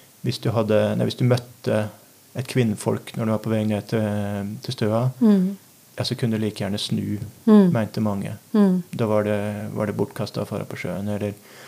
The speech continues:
Speaker 1: hvis et kvinnfolk hadde sk-, skrevet over garnet,
Speaker 2: Mm.
Speaker 1: så der det lå på gulvet da du bøtte det kvelden før,
Speaker 2: Mm.
Speaker 1: da, da var det spolert.
Speaker 2: Mm.
Speaker 1: Eh,
Speaker 2: Mm.
Speaker 1: ut-, og det er en sånn tankegang da, at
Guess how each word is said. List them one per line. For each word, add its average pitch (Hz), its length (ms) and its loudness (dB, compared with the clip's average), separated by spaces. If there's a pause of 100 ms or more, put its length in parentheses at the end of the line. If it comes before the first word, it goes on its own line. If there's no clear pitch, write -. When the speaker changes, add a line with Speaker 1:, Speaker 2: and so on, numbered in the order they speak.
(500)
Speaker 1:
hvis 131 160 -4
et 117 80 0
kvinnfolk 120 380 2
hadde 113 120 0
sk-, - 240 -4 (100)
skrevet 120 540 4
over 110 640 0 (360)
garnet, 110 540 4 (320)
Speaker 2:
Mm. 185 320 4 (140)
Speaker 1:
så - 100 -10
der 117 140 2
det 113 80 0
lå 107 180 2
på 127 140 -2
gulvet 104 320 0
da 107 100 0
du 104 220 -2
bøtte 117 340 -4
det 107 120 -4
kvelden 101 280 -2
før, - 240 -4 (220)
Speaker 2:
Mm. 185 320 4 (680)
Speaker 1:
da, 104 380 2 (260)
da 110 120 0
var 101 120 2
det 98 440 -4 (520)
spolert. 104 480 -4 (220)
Speaker 2:
Mm. 196 280 8
Speaker 1:
Eh, - 40 -4 (340)
Speaker 2:
Mm. 180 240 0 (1000)
Speaker 1:
ut-, - 420 -4
og 127 60 2
det 135 40 6
er 147 80 12
en 127 40 8
sånn 123 180 6
tankegang 113 500 2
da, 107 140 4
at - 300 -8